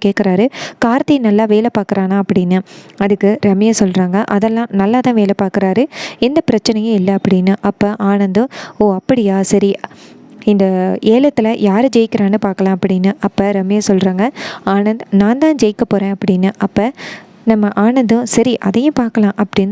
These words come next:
சொல்றாங்க. அதுக்கப்புறமா ஏலம் ஸ்டார்ட் ஆகுது. இந்த ஏலத்துல அந்த ஆனந்த் வந்து ஜெயிச்சிடுறாரு. அப்ப ரம்யா தலை குனிஞ்சு நிக்கிறாங்க. அப்ப ஆனந்த் கேக்குறாரு, "என்ன ரியா, ஜெயிச்சிருவேன்னு சொன்ன,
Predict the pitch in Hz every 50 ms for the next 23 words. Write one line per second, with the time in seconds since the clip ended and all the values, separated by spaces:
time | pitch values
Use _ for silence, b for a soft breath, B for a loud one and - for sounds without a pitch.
0 | 202 - 196 180 190 190 185 185 190 202 B B B B B B - 208 254 -
1 | 269 262 - 214 202 185 190 208 - - 202 202 202 202 220 220 - - 208 190
2 | 190 - - 196 180 196 175 196 220 B B B B B - 208 233 277 302 294
3 | 247 226 220 220 233 - - 190 190 196 214 - - - 208 202 202 196 190 185
4 | 185 B B B B B B B B B B B - _ 208 214 247 277 285 277
5 | 247 220 208 196 202 214 190 208 196 202 - - 220 202 202 190 185 180 208 240
6 | - - 208 - - - 208 240 B B B B B B - 208 214 226 262 254
7 | 240 233 226 214 196 196 196 - 208 202 214 220 269 254 233 196 - 208 190 180
8 | 175 185 220 - - 202 - - 202 190 190 208 226 233 226 - - 196 190 -
9 | 202 185 190 185 208 247 B B B B B - 208 208 240 269 277 262 220 220
10 | 214 208 190 185 - - 208 220 240 - 294 262 240 226 220 254 240 - 214 196
11 | 208 220